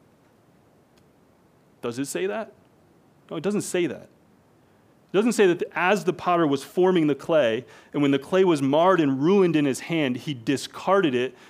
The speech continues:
and he just started to work with the next fresh piece of clay. It doesn't say that.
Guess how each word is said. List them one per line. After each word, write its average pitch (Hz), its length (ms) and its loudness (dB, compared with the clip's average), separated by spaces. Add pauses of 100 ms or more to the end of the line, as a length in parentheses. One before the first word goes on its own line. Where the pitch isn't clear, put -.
(120)
and 143 80 -2
he 143 60 2
just 147 200 -6
started 160 320 0
to 143 60 -2
work 160 240 0
with 143 80 -4
the 120 80 -2
next 139 240 -4
fresh - 400 -6
piece 160 240 -8
of - 120 -20
clay. 139 440 -8
It - 840 -20
doesn't 208 240 2
say 269 320 0
that. 113 260 -10